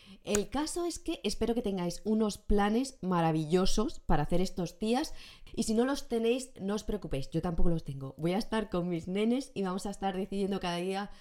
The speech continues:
lo que hacemos. Voy a tirar de amigas, de mi tía, que tiene un apartamento en la playa, y seguramente no nos aburrimos nada. De hecho, el otro día le digo a un compañero: "Qué guay, que ya son vacaciones". Y dice: "Total, ¿para qué? Si ahora mismo estamos de vuelta".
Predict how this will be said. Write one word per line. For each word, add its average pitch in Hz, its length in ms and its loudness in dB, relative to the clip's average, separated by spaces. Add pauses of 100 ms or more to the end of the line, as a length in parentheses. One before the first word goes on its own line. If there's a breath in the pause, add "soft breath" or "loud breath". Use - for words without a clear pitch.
(160 soft breath)
lo 175 120 -2
que 165 60 -2
hacemos. 156 440 -2
Voy 160 140 -2
a 160 80 -2
tirar 165 260 0
de 156 140 2
amigas, 196 540 -2 (160)
de 151 180 -2
mi 143 120 -4
tía, 214 280 4
que 214 80 -2
tiene 190 160 4
un 196 60 6
apartamento 185 480 2
en 175 80 0
la 160 120 -4
playa, 220 380 2 (340 loud breath)
y 233 200 -2
seguramente 202 840 -2
no 202 200 0
nos 208 140 0
aburrimos 208 500 2
nada. 165 420 0 (420 soft breath)
De 180 140 0
hecho, 240 160 4
el 311 60 4
otro 302 180 0
día 285 160 2
le 262 80 2
digo 208 160 2
a 190 40 0
un 190 60 -4
compañero: 165 800 -4 (200)
"Qué 254 120 8
guay, 208 240 6
que 180 120 2
ya 175 100 4
son 214 160 6
vacaciones". 196 600 4
Y 208 80 0
dice: - 440 4
"Total, 165 360 4
¿para 170 220 10
qué? 143 280 -2 (100)
Si 180 100 2
ahora 156 160 4
mismo 165 280 2
estamos 160 300 0
de 151 80 0
vuelta". 135 400 -4